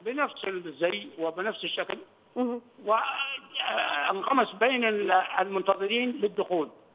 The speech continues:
Speaker 2: مهم.
Speaker 1: إلى المكان. لم يدخل إلى المكان يعني، ولكنه كان بين المتجمعين من الشباب المتطوعين الذين يدخلون إلى داخل. طبعا هذا الكلام لا يعني، آه،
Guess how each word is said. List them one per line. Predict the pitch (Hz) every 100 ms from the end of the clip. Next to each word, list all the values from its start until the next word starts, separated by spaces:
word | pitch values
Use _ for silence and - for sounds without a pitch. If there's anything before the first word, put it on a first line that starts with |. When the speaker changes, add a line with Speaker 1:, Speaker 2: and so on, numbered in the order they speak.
| -
Speaker 2:
مهم. | 233
Speaker 1:
إلى | 220
المكان. | 175 160 120 107 - - _ _ - - _ _ -
لم | 240 269
يدخل | 233 226
إلى | 190 165 160
المكان | 147 135 165 190 -
يعني، | - 170 196
ولكنه | 165 180 180 196 202 202
كان | 202 208
بين | 180 208 214
المتجمعين | 190 190 175 165 175 175 208
من | 180
الشباب | - 185 196 - -
المتطوعين | 165 165 160 202 180
الذين | 180 180 170 185 - -
يدخلون | 156 156 170 185
إلى | 165 156
داخل. | 165 160 175 - _ _ _ _ _ - -
طبعا | 320 190 202 -
هذا | 175 233
الكلام | 214 - 180 208 - - - - -
لا | 196 220
يعني، | 208 214 202 -
آه، | 180 180 170 165 165